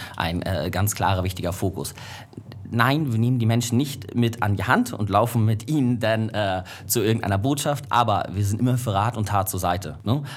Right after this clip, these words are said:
Und was wir eventuell aus eigenem Wissen, kommt selten mal vor, aber es passiert, nicht heraus aus Hamburg lösen können, haben wir ein großes Netzwerk an Partnern, mit denen wir eigentlich bis heute jeden Fall abgedeckt haben. Ob das eben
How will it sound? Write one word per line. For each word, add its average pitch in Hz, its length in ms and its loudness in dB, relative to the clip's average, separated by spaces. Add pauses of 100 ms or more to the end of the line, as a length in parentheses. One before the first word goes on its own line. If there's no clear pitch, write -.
Und 117 180 2
was 120 180 4
wir 151 160 2
eventuell 120 540 0
aus 104 140 -4
eigenem 120 460 2
Wissen, 101 340 0 (260)
kommt 92 200 -2
selten 104 240 0
mal 98 100 4
vor, 113 180 0
aber 113 100 0
es - 80 -2
passiert, 123 420 -2 (320)
nicht 143 320 2
heraus 120 420 6
aus 104 180 0
Hamburg 147 260 4
lösen 107 260 2
können, 85 280 -2 (200)
haben 107 160 2
wir 110 80 2
ein 101 40 0
großes 127 360 0
Netzwerk 113 360 0
an 92 120 -2
Partnern, 127 560 2 (160)
mit 101 140 -2
denen 110 160 4
wir - 80 0
eigentlich 110 400 2
bis - 180 -4
heute 185 300 0
jeden 165 500 0
Fall 123 240 2
abgedeckt 98 480 -2
haben. 71 460 -2
Ob - 140 -2
das 131 200 0
eben 117 320 2